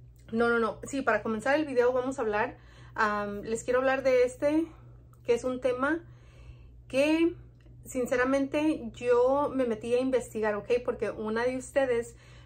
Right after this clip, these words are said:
me mandó un correo electrónico preguntándome acerca de esto, o sea, que yo qué pensaba, que qué consejos le podía yo dar a, a esta persona. Ok,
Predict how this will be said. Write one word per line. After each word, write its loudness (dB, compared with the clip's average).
me -2
mandó 0
un 2
correo 0
electrónico -2
preguntándome -4
acerca -6
de -2
esto, -6
o -6
sea, -8
que -10
yo 2
qué 2
pensaba, -2
que 0
qué 4
consejos 0
le 2
podía -2
yo 4
dar 2
a, -4
a -4
esta -8
persona. -2
Ok, 0